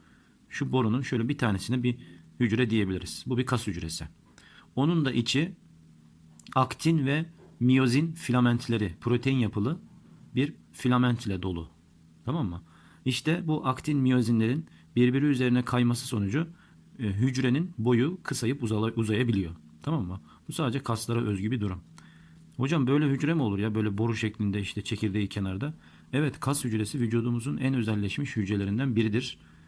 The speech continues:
Tıpkı nöronlar gibi. Nöron da çok böyle sinir hücreleri farklıdır. Kas hücreleri de öyle arkadaşlar. Farklı. Böyle boru şeklinde. İçi yine küçük borulucuklarla dolu. Böyle aktin miyozin filamenti diyoruz.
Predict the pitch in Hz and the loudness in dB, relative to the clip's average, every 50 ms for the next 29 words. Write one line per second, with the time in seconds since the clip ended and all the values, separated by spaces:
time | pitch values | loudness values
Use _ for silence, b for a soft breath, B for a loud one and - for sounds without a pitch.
0 | B B B - - 123 113 - - 123 117 117 117 120 117 113 117 117 117 107 | B B B -8 -6 -6 -4 -2 0 2 2 4 4 4 4 4 2 2 2 0
1 | 95 95 107 127 156 151 117 110 110 117 117 107 107 - 120 110 - - 104 98 | 0 -2 -2 -2 -2 -2 0 0 2 2 2 0 0 -2 -4 -6 -4 -4 -4 -4
2 | 98 117 131 - b b b b b - - 107 107 104 95 98 104 98 101 117 | -4 -4 -6 -10 b b b b b -6 -2 0 0 0 0 -2 -2 -2 -2 -2
3 | 147 160 127 - - 98 95 - 113 107 101 123 127 - - B B B B B | -4 -6 -6 -6 -6 -6 -4 -2 -2 0 0 -2 -4 -6 -12 B B B B B
4 | B - 147 151 151 147 127 127 135 135 143 147 139 139 - 117 110 101 95 92 | B -2 -2 0 0 0 0 2 2 4 4 4 2 2 2 2 0 0 0 -2
5 | 98 - 90 87 82 - - 139 160 165 - - - 120 120 - - 98 123 143 | -6 -8 -8 -8 -8 -6 -6 -6 -6 -6 -4 -2 -2 -2 -2 -2 -4 -6 -6 -4
6 | 123 107 107 107 98 107 117 117 113 101 110 - - 98 87 87 107 120 120 110 | -4 -2 -2 -2 0 0 0 0 -2 -2 -4 -6 -6 -8 -6 -6 -4 -4 -4 -4
7 | - 127 123 123 B B B B B B B B - - 123 - - - 113 131 | -2 -2 -2 -4 B B B B B B B B -18 -16 -16 -12 -6 -2 0 2
8 | 135 123 - - - - 117 113 113 113 113 110 107 104 110 - 120 123 120 113 | 2 0 0 -4 -6 -4 -2 0 0 2 2 0 -2 -2 -2 0 0 2 2 2
9 | 104 98 95 92 90 95 92 95 107 107 104 - - 110 110 110 110 107 101 110 | 0 0 -2 -2 -2 -2 -2 -2 -2 -2 -2 -2 0 2 2 2 2 0 0 -2
10 | 101 - 107 107 104 101 95 - 107 95 90 110 147 - - | -2 -2 -2 -2 -2 -2 -2 -4 -4 -4 -4 -4 -6 -8 -12